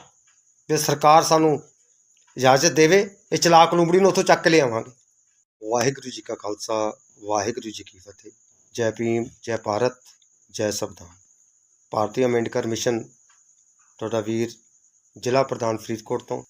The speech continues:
ਅੱਜ ਫਲੌਰ ਜ਼ਿਲ੍ਹੇ ਦੇ ਵਿੱਚ ਪਿੰਡ ਮੰਡ ਦੇ ਨੇੜੇ ਜੋ ਬਾਬਾ ਸਾਹਿਬ ਦੇ ਮੂਰਤੀ ਨਾਲ ਛੇੜਛਾੜ ਹੋਈ ਹੈ, ਮੈਨੂੰ ਅਤੇ ਮੇਰੇ ਸਾਰੇ ਸਾਥੀਆਂ ਨੇ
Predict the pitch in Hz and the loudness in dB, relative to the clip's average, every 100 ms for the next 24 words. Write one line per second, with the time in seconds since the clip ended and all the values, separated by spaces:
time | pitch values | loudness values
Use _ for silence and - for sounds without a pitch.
0 | - - - - _ _ _ _ _ _ | -20 -20 -20 -20 _ _ _ _ _ _
1 | _ _ _ _ 123 107 - - 120 110 | _ _ _ _ -6 -6 -10 -8 -2 0
2 | 117 107 113 120 110 107 - - _ _ | 0 -4 -4 -4 -4 -8 -10 -18 _ _
3 | _ - _ _ _ _ _ _ _ _ | _ -20 _ _ _ _ _ _ _ _
4 | _ 113 110 107 113 110 113 110 107 101 | _ -8 -4 -2 -2 -4 -6 -4 -4 -8
5 | 98 _ _ _ - 120 110 110 120 113 | -16 _ _ _ -8 -6 -2 0 0 2
6 | 123 120 117 113 - _ _ _ _ _ | 0 0 -2 -4 -8 _ _ _ _ _
7 | _ 120 120 120 - 135 123 135 135 - | _ -4 -2 -2 -2 -2 0 -2 -8 -8
8 | 120 117 113 113 107 107 107 - _ _ | -8 -6 -4 -2 -2 -4 -6 -8 _ _
9 | _ _ _ _ _ _ 120 123 135 135 | _ _ _ _ _ _ -2 0 2 2
10 | 123 - _ _ _ _ - 120 139 127 | 0 -8 _ _ _ _ -10 0 0 2
11 | 120 127 - _ _ _ _ _ _ _ | 0 -2 -4 _ _ _ _ _ _ _
12 | _ _ _ _ _ - 143 170 175 135 | _ _ _ _ _ -2 2 4 4 0
13 | - 120 113 | 0 -2 -2